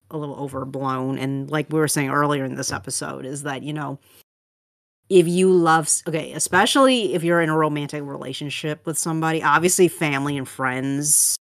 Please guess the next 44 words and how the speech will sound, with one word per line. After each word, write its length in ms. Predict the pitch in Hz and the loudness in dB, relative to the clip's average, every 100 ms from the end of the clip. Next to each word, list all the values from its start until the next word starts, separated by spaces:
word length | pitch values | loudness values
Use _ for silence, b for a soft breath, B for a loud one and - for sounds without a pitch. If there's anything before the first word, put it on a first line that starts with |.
| _ _ _ - | _ _ _ -6
you 100 | 151 | -2
know, 100 | 147 | -2
that's 180 | 143 151 | -2 -4
one 300 | 143 143 143 | -2 -2 -2
thing. 460 | 170 160 165 165 - | -2 0 -2 -4 -4
But 260 | 143 139 - b b _ _ - | -4 -4 -8 b b _ _ -2
if 160 | 165 | 2
you're 180 | 185 202 | 6 6
in 60 | 208 | 6
a 60 | |
relation-, 540 | 180 156 135 - 156 147 | 4 2 0 -4 -6 -4
like, 160 | 156 151 | -6 -4
a 80 | 151 | -4
romantic 400 | 147 147 156 143 | -4 -6 -6 -6
relationship 480 | 143 139 143 - | -8 -8 -8 -10
with 100 | - | -12
somebody, 560 | - 69 69 - - - | -12 -12 -12 -14 -14 -14
it's 200 | - - | -10 -8
like, 220 | 139 131 - | -8 -12 -8
you 400 | 160 175 175 156 | -2 0 -2 0
really 340 | 165 160 147 | 0 0 -2
should 600 | - - 151 139 131 151 _ _ _ _ _ - | -4 -4 -4 -4 -8 -12 _ _ _ _ _ -8
make 400 | 156 165 170 175 | 0 4 4 4
it 140 | 165 | 0
clear 480 | - - 170 160 165 | -2 -4 0 2 2
to 340 | 151 - 151 143 | 0 -4 -4 -4
your 320 | 139 147 139 | -6 -6 -8
partner 760 | - 147 139 - 123 127 135 143 131 _ _ _ _ _ - | -8 -6 -4 -6 -12 -12 -10 -12 -14 _ _ _ _ _ -8
whether 420 | 151 156 156 156 | 2 4 4 2
you're 180 | 151 147 | 0 -2
telling 500 | - 147 160 185 185 | -2 2 4 4 4
them 200 | 185 196 | 2 0
"I 140 | 185 | 0
love 240 | 185 185 180 | 0 0 0
you" 280 | 180 175 180 | 2 4 4
or 280 | 180 147 147 | 0 -2 -4
you're 200 | 147 139 | -6 -6
doing 320 | 143 143 156 | -6 -6 -4
stuff 240 | 151 165 156 | -2 -2 -2
for 120 | 160 | -4
them 180 | 151 151 | -6 -8
all 160 | 143 139 | -8 -12
the 120 | - | -14
time, 680 | - 156 170 170 165 165 | -8 0 2 4 2 0